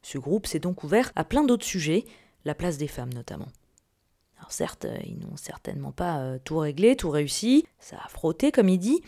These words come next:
enfin ils ont essayé, ils ont inventé, ils ont tenté des trucs, quoi. Et c'est surtout ça que votre invité voudrait que l'on retienne. Que la pratique autogestionnaire, c'est possible.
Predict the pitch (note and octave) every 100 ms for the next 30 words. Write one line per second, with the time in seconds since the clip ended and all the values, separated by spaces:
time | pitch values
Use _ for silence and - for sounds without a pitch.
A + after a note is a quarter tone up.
0 | _ - G#3+ D4+ A#3+ B3 A3+ C4 F#3+ G#2+
1 | D3+ F#3+ F#3 F#3 F#3 D3 C3+ D#3 D3+ F3+
2 | D#3+ - G3 A#2+ - - G#2 - - -
3 | - _ _ _ _ - F#3+ - - G3
4 | F3 D3 - - - _ - C#3+ - C#3+
5 | C3 C3 B2+ C3 C3+ - B2 A#2+ - -
6 | G#2+ - _ _ _ _ _ _ _ _
7 | - D3+ B2 - F#3+ F#3+ G#3+ - E3+ E3
8 | D3 - - C3 B2 D#3 - _ _ _
9 | - - E3 C3+ - - -